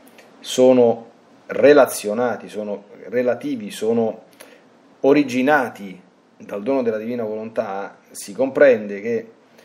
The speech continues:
il dono della divina volontà, come dire, è la, la cosa più grande perché è di, è, come dire, è la condizione anche di questi grandissimi privilegi mariani. Ecco perché, eh,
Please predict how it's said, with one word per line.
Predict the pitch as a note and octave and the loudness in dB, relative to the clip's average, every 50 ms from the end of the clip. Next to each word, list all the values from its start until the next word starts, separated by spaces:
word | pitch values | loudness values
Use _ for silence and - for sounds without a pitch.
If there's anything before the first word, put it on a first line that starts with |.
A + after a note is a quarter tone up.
| _ _ _ _ _ _ | _ _ _ _ _ _
il | - G#2 G#2 | -16 -12 -6
dono | A2+ C3+ D3 C#3+ | 0 2 2 4
della | B2+ B2 A#2 | 4 2 2
divina | B2 B2+ B2+ | 2 2 2
volontà, | B2+ C3+ D3 D3+ D3+ - D3 C#3+ D3+ C#3 | 2 2 2 0 0 2 4 6 6 6
come | B2 A#2+ A#2+ | 4 -2 -4
dire, | A#2+ C3 B2+ A#2+ G#2 G2 | -4 -4 -4 -4 -6 -4
è | G#2+ A#2 | -4 -4
la, | A#2 A#2 A2+ | -4 -4 -4
la | - A2 G#2 A2 G#2+ A2 | -8 -10 -8 -8 -8 -6
cosa | A#2 B2 B2 B2+ | -6 -6 -6 -6
più | A2+ B2+ | -8 -8
grande | C#3 C3+ C3 C3+ D3 D3+ D3 B2+ | -4 -2 -2 -2 0 -2 -2 -4
perché | A2+ A2 - - A2+ A2 | -4 -6 -6 -4 -4 -2
è | A#2 A2 | -2 -2
di, | A2 A#2 - | -6 -12 -8
è, | - A#2+ A#2+ A2+ G2+ | -4 -2 -2 -2 -4
come | - - A2+ A#2 | -10 -14 -10 -10
dire, | A#2 B2 A#2+ A#2 A2+ - - | -8 -8 -4 -6 -6 -6 -6
è | - A2 | -12 -8
la | A2 A#2 | -8 -8
condizione | A#2 B2 B2+ B2+ A#2+ - D3 C3+ | -8 -8 -10 -10 -8 -8 -8 -6
anche | C#3+ D3+ D3+ C#3 | -6 -6 -6 -8
di | B2 B2 | -8 -6
questi | B2+ C3+ C#3 - A2+ | -10 -10 -10 -10 -10
grandissimi | A2 B2+ C#3 C3 A#2+ B2 D#3 F3+ - - B2+ B2 | -4 -4 -4 -4 -4 -6 -8 -10 -10 -10 -10 -8
privilegi | A#2 A#2 A#2 A#2 A2+ B2+ C3 A2+ A2 | -8 -8 -8 -6 -4 -4 -4 -4 -6
mariani. | G#2+ G#2 G2+ A#2 C#3+ C3+ A2+ G2 - - _ _ _ _ _ _ _ _ _ _ _ _ _ _ _ _ _ _ _ _ _ _ _ _ - | -14 -10 -4 -2 -2 -2 -2 -6 -12 -20 _ _ _ _ _ _ _ _ _ _ _ _ _ _ _ _ _ _ _ _ _ _ _ _ -12
Ecco | - A#2+ - - B2+ | -10 -10 -8 -10 -8
perché, | A2 A#2 A2 - - - A#2 A2 G#2+ - - | -6 -6 -8 -8 -10 -10 -10 -8 -8 -10 -12
eh, | - E2 D#2+ D#2 - - | -18 -20 -18 -18 -20 -20